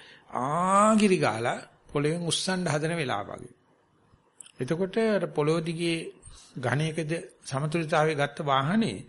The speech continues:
ඒරෝඩයිනමික්ස් වලට යනවා. වාතයට ගණ්ඩ හදනවා. ඉතින් ඒ වෙලාවේදී ඔක්කොම පරිතද කරගන්න ඕනේ.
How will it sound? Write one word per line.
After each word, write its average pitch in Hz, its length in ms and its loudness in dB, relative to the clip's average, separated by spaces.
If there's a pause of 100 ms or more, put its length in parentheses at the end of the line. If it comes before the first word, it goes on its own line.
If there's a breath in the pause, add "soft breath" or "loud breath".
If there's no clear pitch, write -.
(480 soft breath)
ඒරෝඩයිනමික්ස් 165 720 0
වලට 160 240 -4
යනවා. 113 260 -6 (420)
වාතයට 147 480 0
ගණ්ඩ 160 320 0
හදනවා. 98 420 -8 (440 soft breath)
ඉතින් 160 200 -4
ඒ 147 120 0
වෙලාවේදී 185 500 0
ඔක්කොම 170 380 -2
පරිතද 147 420 -2
කරගන්න 156 480 -2
ඕනේ. 202 320 0